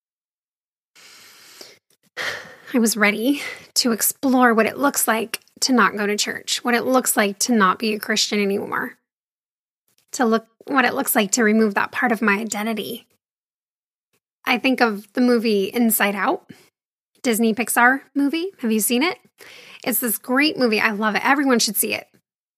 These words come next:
It's about emotional regulation and all of these, like, amazing psychoanalytic concepts. But essentially, this eleven-year-old girl has these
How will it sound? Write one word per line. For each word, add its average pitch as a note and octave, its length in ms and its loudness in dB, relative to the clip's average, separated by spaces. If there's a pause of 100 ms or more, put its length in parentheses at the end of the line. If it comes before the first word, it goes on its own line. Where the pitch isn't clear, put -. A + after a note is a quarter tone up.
It's A#3+ 120 -2
about A3+ 240 4
emotional A#3+ 440 2
regulation G#3 760 -2
and G#3 360 -8 (100)
all G#3+ 240 -2
of G3+ 120 -2
these, G#3+ 280 -4
like, - 320 -10 (360)
amazing G#3+ 720 2 (280)
psychoanalytic G#3+ 920 -2
concepts. - 680 -4 (920)
But A#3 100 2
essentially, A#3 640 0
this A3+ 220 -4
eleven-year-old A#3+ 600 2
girl F#3+ 340 0
has G#3 320 0
these G3+ 420 -2